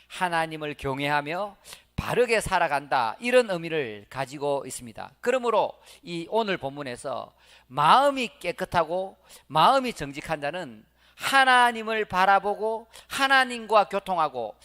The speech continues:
하나님의 임재를 느끼고 살아가기 때문에 복된 삶을 살아갈 수 있다고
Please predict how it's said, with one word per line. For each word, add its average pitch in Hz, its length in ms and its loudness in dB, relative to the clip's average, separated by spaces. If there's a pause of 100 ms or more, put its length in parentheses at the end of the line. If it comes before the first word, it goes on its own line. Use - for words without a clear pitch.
(160)
하나님의 170 640 -2
임재를 165 460 -6
느끼고 220 460 -2
살아가기 185 560 -2
때문에 143 680 -6 (580)
복된 147 500 -8
삶을 135 640 -6 (220)
살아갈 143 560 -4
수 - 180 -14
있다고 170 580 0